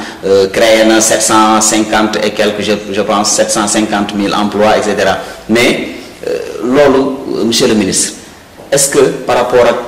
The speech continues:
ñaxtu bi nga xamante ni ndaw yi ñu ngi koy ñaxtu, jafe-jafe yi nga xam ne nit ñi ñu ngi koy am par rapport ak xëy,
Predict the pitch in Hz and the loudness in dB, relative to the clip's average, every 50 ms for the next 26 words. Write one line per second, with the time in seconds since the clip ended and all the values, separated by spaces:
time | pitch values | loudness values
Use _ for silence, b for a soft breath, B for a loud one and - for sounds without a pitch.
0 | - - - - - - - - 107 110 104 107 117 127 117 - - - 127 113 | -12 -14 -16 -16 -18 -18 -10 -6 -4 -2 0 0 0 0 0 -2 -2 -2 -2 0
1 | 110 120 117 120 117 117 113 113 107 - 113 104 104 98 95 - - - - - | 0 0 0 0 0 0 0 0 0 2 0 0 0 -2 -4 -6 -10 -14 -16 -14
2 | - - 107 107 123 123 120 110 104 101 110 113 110 117 110 104 101 101 104 104 | -8 -4 -2 0 2 2 2 2 0 0 0 -2 0 0 0 0 0 0 -2 -2
3 | - - 95 90 87 123 123 127 120 110 117 - 110 107 104 113 113 107 110 101 | -4 -6 -8 -4 -4 -2 -2 0 0 -2 -2 -2 -2 0 0 0 0 0 -2 -2
4 | 95 107 113 110 104 107 110 110 107 107 101 98 - - 90 90 85 B B B | 0 0 0 0 2 0 0 0 0 0 -2 -2 -2 -4 -6 -8 -10 B B B
5 | B B B - - - 104 101 - 104 101 101 101 - - - 90 90 - - | B B B -6 -4 -2 -2 -2 0 0 0 0 -2 -4 -6 -6 -6 -6 -4 -2
6 | 113 101 90 85 | -2 -2 -2 -2